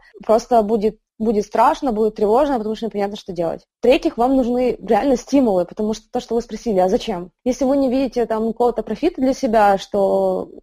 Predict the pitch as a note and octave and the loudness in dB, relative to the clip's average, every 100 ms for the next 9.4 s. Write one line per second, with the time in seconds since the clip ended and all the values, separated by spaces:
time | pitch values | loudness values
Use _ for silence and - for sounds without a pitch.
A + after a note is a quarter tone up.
0 | _ _ - G3+ - - - G#3 G3 C4+ | _ _ -8 -8 -8 -8 -4 -4 -2 0
1 | B3+ G#3+ G3+ F#3+ G3+ G3+ F#3+ F3+ F#3+ F#3+ | 2 2 0 -2 -4 -8 -8 -2 0 0
2 | F3+ - _ _ _ _ - A3+ A3+ G#3 | -2 -6 _ _ _ _ -6 2 4 4
3 | F#3 F#3 F3+ - _ - A#3+ A#3+ B3 A3+ | 4 2 2 -4 _ -10 -2 2 2 0
4 | - - _ - - A#3+ A#3+ - G#3+ - | -4 -18 _ -14 -4 -2 -2 -6 -8 -10
5 | _ A3+ C4+ F4 A#3 G#3+ C4 - _ - | _ -2 0 0 0 0 -2 -4 _ -8
6 | A3+ A3 A3 G#3+ G3 F3 - - _ G#3+ | -6 -6 -4 2 2 2 -4 -10 _ -6
7 | A3 G#3+ G#3+ A3 G#3+ G#3 G3+ A#3 A#3 A#3 | -4 -4 -6 -4 -4 -4 -2 -2 0 -2
8 | G3 A#3+ A#3 C4+ A3 A3 A3+ G#3+ G#3+ - | 0 -2 0 0 0 -2 -2 -2 -2 -2
9 | A#3 F3 F3 | 0 0 -4